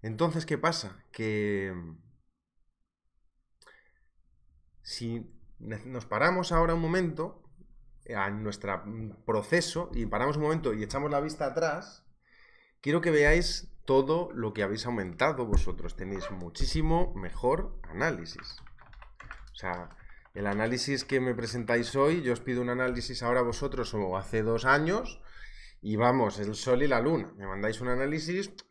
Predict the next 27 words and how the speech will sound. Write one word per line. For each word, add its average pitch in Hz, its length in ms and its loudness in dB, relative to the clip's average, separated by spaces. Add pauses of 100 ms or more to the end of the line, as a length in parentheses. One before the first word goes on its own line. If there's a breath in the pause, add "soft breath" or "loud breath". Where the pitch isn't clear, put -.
(160)
pero, 101 220 -4 (240)
pero 90 160 -6
exquisito. - 720 -4 (440 loud breath)
Muchísimo 123 500 -2
mejor 117 260 0
análisis 160 720 2
y 101 100 -8
lectura 120 500 0
del 117 180 2
mercado. 104 580 -2 (1900 loud breath)
Tenéis 110 340 -4
más 113 340 0
disciplina. 135 760 0
Intentar 101 600 -2
ver 160 160 6
las 143 200 0
cosas 160 300 0
que - 80 -6
estáis 143 240 0
siendo 147 240 2
más 139 160 2
disciplinados 131 880 0
en 101 180 -2
algo. 117 320 2
Tengo 90 260 -6
más 127 260 -2
disciplina. 117 960 -2